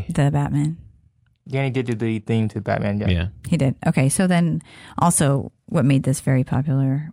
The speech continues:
Speaker 1: was that Prince was involved. I'm sorry,
Speaker 3: Yeah.
Speaker 1: but that dance kicked ass. It's awesome. It's still a
Speaker 3: There's so much that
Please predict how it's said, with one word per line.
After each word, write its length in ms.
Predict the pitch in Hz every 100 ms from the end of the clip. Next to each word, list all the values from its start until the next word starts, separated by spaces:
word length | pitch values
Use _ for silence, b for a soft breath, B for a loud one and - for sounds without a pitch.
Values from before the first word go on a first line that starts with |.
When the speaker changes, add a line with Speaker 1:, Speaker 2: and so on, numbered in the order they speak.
| -
Speaker 1:
was 420 | 175 175 180 -
that 280 | 196 202 -
Prince 420 | - 262 403 -
was 140 | 196 147
involved. 500 | 135 135 131 143 -
I'm 160 | 196
sorry, 300 | 190 220 220
Speaker 3:
Yeah. 100 | 190
Speaker 1:
but 160 | 165 - - _ -
that 220 | 180 185
dance 360 | 180 170 175 -
kicked 280 | - 170 -
ass. 380 | 143 135 139
It's 160 | - -
awesome. 580 | - 135 151 - 151 160
It's 120 | -
still 420 | - - 240 226
a 40 | -
Speaker 3:
There's 260 | 139 143
so 160 | - 160
much 300 | 135 107 -
that 200 | 104 -